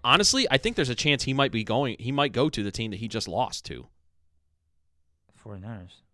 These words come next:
Speaker 2: Well, then that would make sense because, uh, he is a California guy, right?
Speaker 1: Yeah, that's, that was his team
Speaker 2: Played,
Speaker 1: growing up.
Speaker 2: played his, pl-, played his college ball at Cal
Speaker 1: Well, you know what's
Speaker 2: Berkeley.
Speaker 1: interesting is probably the two best quarterbacks in the N F L, if they were to,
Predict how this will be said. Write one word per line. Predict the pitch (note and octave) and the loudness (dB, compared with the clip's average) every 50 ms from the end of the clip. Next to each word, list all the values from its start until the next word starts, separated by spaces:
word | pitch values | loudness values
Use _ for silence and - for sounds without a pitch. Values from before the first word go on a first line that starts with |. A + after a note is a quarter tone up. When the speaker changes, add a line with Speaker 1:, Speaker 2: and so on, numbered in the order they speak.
| _ _ _ _ - | _ _ _ _ -6
Speaker 2:
Well, | C3+ C#3 C#3+ B2+ - B2 | -2 0 0 0 0 -4
then | B2+ B2 B2+ C3 | -6 -4 -2 0
that | C3 C#3 | 2 4
would | D3 C#3 B2+ | 4 4 2
make | B2 A#2+ - | 0 -2 -4
sense | - - D#3+ G3+ G3 - - | -4 -4 -2 -2 -2 -2 -4
because, | - G#2+ - A#2+ A2+ A2 G2+ G2 - - _ - - | -10 -14 -8 -6 -6 -6 -6 -8 -14 -20 _ -20 -16
uh, | E2+ F#2 | -16 -14
he | F2+ F#2+ G2 A2+ D3 | -14 -12 -12 -10 -10
is | D#3 C3 | -10 -12
a | - | -10
California | - B2 C3 B2+ - - C3 D3 C3+ A2 G2 | -6 -4 -2 -2 -2 -4 -6 -6 -6 -6 -6
guy, | F#2+ A#2+ E3+ F#3 B2+ F2+ | -6 -4 -4 -4 -4 -4
right? | F2 F#2+ A#2+ B3+ C4+ - _ _ - - - - - _ _ _ _ _ _ - | -4 -4 -4 -6 -6 -8 _ _ -20 -20 -20 -20 -20 _ _ _ _ _ _ -6
Speaker 1:
Yeah, | D3 G3 F3 A2+ - _ _ _ - | -4 -4 -4 -4 -8 _ _ _ -4
that's, | B2+ C#3+ - - | -4 -4 -2 0
that | - C3 D3+ | 0 0 2
was | C#3+ C3+ - | 2 0 -4
his | A#2+ | -2
team | - A3 B3 B3+ | -2 0 0 0
Speaker 2:
Played, | C#3 | 0
Speaker 1:
growing | - F#2+ F2+ F2 | 0 0 -2 -4
up. | - | -4
Speaker 2:
played | C#3 D3 D3 | -4 -4 -4
his, | D3 B2+ - - - - - | -4 -6 -8 -12 -20 -20 -16
pl-, | B2 F#2 G#2 A2 G#2 | -14 -12 -12 -12 -12
played | - A#2+ A#2+ C3 | -12 -10 -10 -10
his | B2 - - - - | -10 -12 -14 -16 -12
college | - - A2+ A2+ A2 A2 - | -8 -4 -4 -4 -4 -4 -6
ball | A#2 A2 A2+ A#2 | -8 -6 -6 -8
at | - | -8
Cal | - - A#2+ | -8 -4 -2
Speaker 1:
Well, | D3+ D3 | -2 0
you | D#3 D#3 | 0 0
know | F3+ G3 | 0 0
what's | E3 A#2 | 0 0
Speaker 2:
Berkeley. | D#3+ | -2
Speaker 1:
interesting | E3 F3 E3+ E3+ G3 G3 G3 - - - _ _ _ _ _ | -2 -2 -2 -2 -2 -4 -4 -6 -14 -20 _ _ _ _ _
is | - B2 B2 | -8 -8 -2
probably | - D#3 E3 F3+ E3 E3+ D#3 | 4 4 4 6 6 4 0
the | C3 | 0
two | A#2+ - - E3+ | -2 -6 -6 -4
best | D3 D3 D3 - - | -2 -2 -2 -2 -2
quarterbacks | - C3+ C#3 C#3+ C#3+ C#3+ C#3+ - - | -4 -4 -4 -2 -4 -4 -6 -6 -8
in | A#2 | -8
the | A#2 | -8
N | A#2+ A#2+ | -8 -8
F | - - | -6 -4
L, | A#2+ B2+ C#3 C#3 C3+ - _ | -4 -2 -4 -6 -8 -14 _
if | - A2 - - | -12 -12 -8 -4
they | A#2+ C3 | -4 -2
were | C#3 C3+ C#3+ D3+ | -2 -2 -4 -6
to, | D3 - A2+ | -6 -10 -14